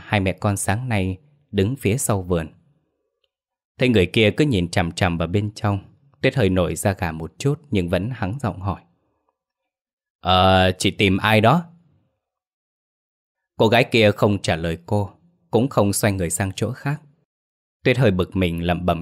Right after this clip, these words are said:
trong miệng, "Đồ điên." Rồi thẳng tay khóa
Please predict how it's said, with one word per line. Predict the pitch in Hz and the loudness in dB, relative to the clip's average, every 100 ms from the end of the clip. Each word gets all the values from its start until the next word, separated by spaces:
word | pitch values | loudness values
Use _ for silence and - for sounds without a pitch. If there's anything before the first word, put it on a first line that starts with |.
| 85 | -6
trong | 113 101 | -8 -4
miệng, | 101 95 - - _ _ _ _ _ _ _ _ _ _ | -2 -2 -4 -20 _ _ _ _ _ _ _ _ _ _
"Đồ | 85 82 | -14 -6
điên." | 95 98 90 _ _ _ _ _ _ _ _ - | 0 2 0 _ _ _ _ _ _ _ _ -2
Rồi | - | 0
thẳng | - 87 87 | 2 0 2
tay | 107 104 | 2 2
khóa | - 131 | 0 -2